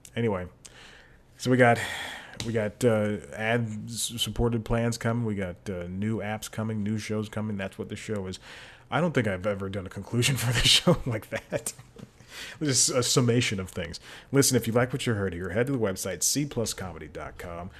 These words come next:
where you can see me talk to, uh, your favorite comedians. Yesterday, I mentioned earlier, I did an interview. Uh, the, the Flula Borg video interview is up, and, uh, last week you probably got the audio version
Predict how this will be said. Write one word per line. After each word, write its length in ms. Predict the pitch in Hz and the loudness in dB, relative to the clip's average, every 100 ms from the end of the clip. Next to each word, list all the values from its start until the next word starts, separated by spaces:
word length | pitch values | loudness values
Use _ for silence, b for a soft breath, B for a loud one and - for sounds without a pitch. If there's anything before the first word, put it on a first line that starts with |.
| B B | B B
where 180 | 113 104 | -6 -2
you 100 | 107 | -2
can 160 | 110 104 | 0 0
see 220 | - 135 | 2 2
me 120 | 131 | 0
talk 280 | 120 107 - | 0 -4 -4
to, 480 | - 101 98 95 85 | -8 -6 -4 -6 -8
uh, 840 | 90 85 80 - - _ - - 98 | -10 -10 -10 -16 -20 _ -20 -18 -10
your 180 | 110 107 | -4 -4
favorite 320 | - 127 143 | 2 2 4
comedians. 580 | 127 123 107 98 101 95 | 4 6 6 4 0 2
Yesterday, 720 | 117 165 - 127 95 85 87 | 4 4 4 2 4 0 -2
I 60 | 90 | -4
mentioned 360 | 101 110 110 | -4 -4 -4
earlier, 380 | 95 98 87 87 | -4 -4 -4 -6
I 60 | 95 | -8
did 220 | 90 90 | -6 -8
an 0 | |
interview. 540 | 107 120 90 87 101 123 B B B B B - | -4 -4 -4 -6 -8 -10 B B B B B 0
Uh, 200 | 104 98 | 0 2
the, 160 | 107 | 2
the 260 | 107 117 123 | 2 0 -4
Flula 400 | - 156 175 120 | 6 8 8 6
Borg 260 | 120 113 | 6 4
video 320 | 98 117 101 90 | 4 2 2 0
interview 380 | 95 85 82 | -4 -8 -8
is 140 | 80 - | -8 -8
up, 200 | 64 - | -10 -8
and, 360 | 90 87 85 | -8 -6 -6
uh, 160 | 80 71 | -8 -8
last 300 | 85 92 - | -8 -8 -8
week 100 | 90 | -8
you 80 | 92 | -10
probably 240 | 92 82 | -8 -8
got 200 | 85 78 | -8 -10
the 60 | - | -10
audio 320 | 80 78 67 | -10 -10 -12
version 400 | 71 - - - | -14 -14 -14 -16